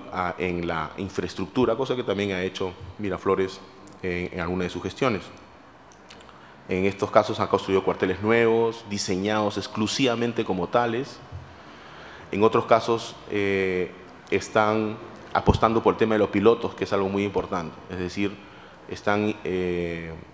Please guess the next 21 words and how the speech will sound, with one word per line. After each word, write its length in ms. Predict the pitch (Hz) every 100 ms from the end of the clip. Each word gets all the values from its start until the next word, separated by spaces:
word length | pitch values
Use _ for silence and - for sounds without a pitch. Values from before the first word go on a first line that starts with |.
| - -
contratando 640 | - 101 - - 123 131 127
pilotos 500 | 123 131 127 131 113
y 20 |
asignándolos 880 | 95 107 98 110 131 98 95 107 -
a 340 | 98 104 107 -
la 120 | 98
compañía 400 | 87 85 92 101
de 80 | 101
Miraflores, 640 | 92 87 101 98 104 - - - - - -
porque 240 | 110 113
la 120 | 107
tendencia 520 | - 107 113 151 147 135
en 80 |
el 140 | 104 98
mundo 540 | 123 151 120 117 87 -
es 380 | 107 117 117 -
a 120 | 101
municipalizar 920 | 101 98 90 95 92 87 - 135 131 - - - - - - - - -
los 280 | 98 95 95
servicios 800 | 98 95 113 - 101 107 - - - -
públicos 720 | 147 107 92 - 95 95 -